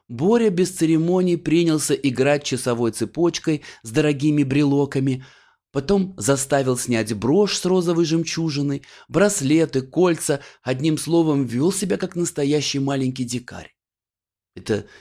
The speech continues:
бесцеремонность маленького мужчины волновала и раздражала Клеопатру Павловну. Ей хотелось стиснуть его и долго-долго целовать это розовое личико, пухлую шейку, крошечные ручки, но ей было совестно проявлять свои ласки открыто.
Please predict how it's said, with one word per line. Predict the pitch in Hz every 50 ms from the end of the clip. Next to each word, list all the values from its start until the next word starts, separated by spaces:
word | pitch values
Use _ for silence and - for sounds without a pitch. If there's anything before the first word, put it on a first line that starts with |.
| _ _
бесцеремонность | - 113 135 127 - - - 131 120 117 120 117 127 147 147 139 131 131 - 113
маленького | 117 139 151 143 127 117 - 120 117 117
мужчины | 117 120 120 - - 170 170 160 143
волновала | 123 127 127 123 127 123 123 147 190 214 175 131 107 - - - _ _ _ _
и | - 151
раздражала | 175 190 170 180 196 202 208 185 208 196 147 117
Клеопатру | 104 - 110 107 104 104 - 104 95 - 98 98
Павловну. | - - 101 92 87 85 87 87 - - - - - _ _ _ _ _
Ей | - 120 147 170
хотелось | 165 - 170 160 - 180 175 165 156 - - - - _ _
стиснуть | - - - - 202 226 214 - - 139 131 131 127
его | 131 120 120 120 110 104 - - - _ _ _ -
и | 165 165 165 - -
долго-долго | 165 143 147 214 233 214 185 208 165 190 214 202 190 196
целовать | 190 - 175 175 170 170 190 185 185
это | 160 - - 147
розовое | 156 175 175 147 165 151 147 143
личико, | 135 143 170 175 - 156 147 - 139
пухлую | 135 135 - 175 180 - - 135 135 131
шейку, | 127 - - 175 180 170 160 - 147 139 135 - - _ _ _
крошечные | - 156 170 185 185 185 151 - - 151 151 147
ручки, | 143 151 190 208 196 - - - 139 131 - - - _ _ _ _ _ _ _ -
но | 120
ей | 120 120 139 147
было | 135 151 147 131 135
совестно | 135 - - 180 190 180 170 160 - 135 120
проявлять | 123 - 127 127 123 117 123 143 143 139
свои | - - 117 113 113
ласки | 110 107 110 113 117 - - -
открыто. | 110 104 101 - - - 90 78 - _ _ _